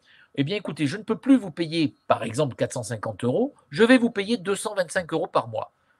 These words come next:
La, l'investisseur, euh, infarctus du myocarde immédiatement. Et pourquoi ? Eh bien, parce que finalement,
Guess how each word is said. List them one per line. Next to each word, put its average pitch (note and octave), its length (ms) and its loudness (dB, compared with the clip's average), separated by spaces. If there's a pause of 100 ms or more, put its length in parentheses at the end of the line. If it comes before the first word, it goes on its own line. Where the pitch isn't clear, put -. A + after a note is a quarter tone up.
La, A#2 140 2
l'investisseur, C#3 800 2 (100)
euh, D4+ 520 2 (240)
infarctus F#3+ 420 0
du F3 100 -12
myocarde E3+ 400 0
immédiatement. C#3+ 540 -8 (460)
Et E3+ 80 0
pourquoi ? D#3 520 0 (280)
Eh D3 40 0
bien, G#3+ 120 2
parce A#3 200 -2
que B3 120 -6
finalement, G3 500 -4